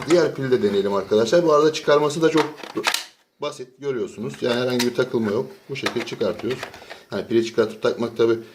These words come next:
çok o kadar şey değil şarjdayken de. Biz şimdi denemek amaçlı yapıyoruz. Arkadaşlar biz bu şekilde taktık, bıraktık.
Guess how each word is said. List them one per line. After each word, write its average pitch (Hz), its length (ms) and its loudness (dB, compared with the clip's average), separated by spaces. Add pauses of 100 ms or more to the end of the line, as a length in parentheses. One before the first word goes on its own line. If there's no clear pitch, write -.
(260)
çok 117 140 0
o 110 80 -8
kadar 113 220 2
şey 117 260 0
değil 131 220 2
şarjdayken 101 640 2
de. 104 120 -2 (420)
Biz 123 100 -8
şimdi 131 200 0
denemek 131 300 2
amaçlı 104 340 0
yapıyoruz. 123 400 0 (120)
Arkadaşlar 160 480 -10
biz 156 120 -10
bu - 60 -16
şekilde - 300 -14
taktık, - 360 -4
bıraktık. 131 360 -2